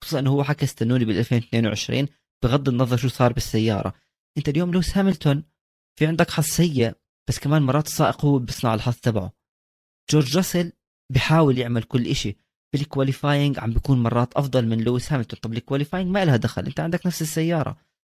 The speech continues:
زي لما أنت تشوف تشارلز ليكلير وساينز. طب تشارلز ليكلير البول بوزيشن أو قطب الانطلاق الأول أكثر من ساينز لأنه أفضل. فاليوم أنت فريق المرسيدس مطمن بأنه هو بس تكون عنده السيارة المنيحة، حتى لو اعتزل لويس هاملتون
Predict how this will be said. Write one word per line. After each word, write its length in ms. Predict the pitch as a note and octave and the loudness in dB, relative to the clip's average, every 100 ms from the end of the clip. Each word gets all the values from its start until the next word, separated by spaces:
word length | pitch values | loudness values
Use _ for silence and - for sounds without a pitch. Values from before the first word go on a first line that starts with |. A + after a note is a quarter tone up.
| - | -4
زي 100 | D3+ | 2
لما 200 | D#3 D3 | 2 2
أنت 120 | C#3+ D3 | 0 -2
تشوف 240 | - C3 | -2 -2
تشارلز 240 | D3+ C3 | 0 0
ليكلير 340 | B2 - C3+ B2+ | 0 2 2 2
وساينز. 480 | - A#2 G2+ - _ _ _ - | 2 -2 -2 -8 _ _ _ -6
طب 100 | A#2 | -6
تشارلز 300 | - D3+ B2+ | 0 0 0
ليكلير 480 | - C#3 C#3+ C#3 - A2 | -2 2 2 0 -4 -4
البول 420 | G2+ G2+ - C#3 | -2 -2 2 2
بوزيشن 480 | - A#2+ D3+ B2 - | 2 2 2 -2 -6
أو 60 | |
قطب 240 | - D#3 C#3+ | -6 -4 -4
الانطلاق 460 | B2 D3 C#3+ - | -4 -2 -2 -2
الأول 360 | B2+ C#3 C#3+ D3+ _ _ - | 0 0 0 -4 _ _ -4
أكثر 300 | - F3 D3+ | -2 0 2
من 120 | C#3+ | 2
ساينز 360 | - C3+ C#3 A2+ | 2 2 4 4
لأنه 380 | E2+ B2 A#2 | 0 0 0
أفضل. 280 | C#3 - - - - _ _ _ - - | -2 -4 -12 -12 -20 _ _ _ -12 0
فاليوم 460 | E3 G3 D#4+ A#3 | 0 2 0 0
أنت 180 | E3 D#3 | -2 -2
فريق 440 | D3+ E3+ F3+ - F#3+ | -2 0 -2 -2 -2
المرسيدس 460 | F3 D#3+ F3+ - | -2 -2 -4 0
مطمن 560 | D3+ - B3 G3 D#3+ A#3 _ _ _ - | -2 2 2 4 0 -2 _ _ _ -4
بأنه 220 | C3+ D3+ | 0 2
هو 80 | D#3 | 2
بس 120 | D3 | 0
تكون 160 | - E3 | -4 -2
عنده 160 | E3 | 0
السيارة 380 | D3 - D#3 D3+ | -2 2 2 4
المنيحة، 440 | C#3 C3+ C3 B2 G#2+ | 2 0 -2 -4 -6
حتى 380 | F3+ - - | -8 -8 -4
لو 140 | A#2+ A#2+ | -2 -2
اعتزل 360 | B2 C3+ A#2+ | 0 2 2
لويس 320 | A2+ A2 - C3+ | 0 -2 -2 0
هاملتون 420 | C3+ B2 E3 | 0 -2 -4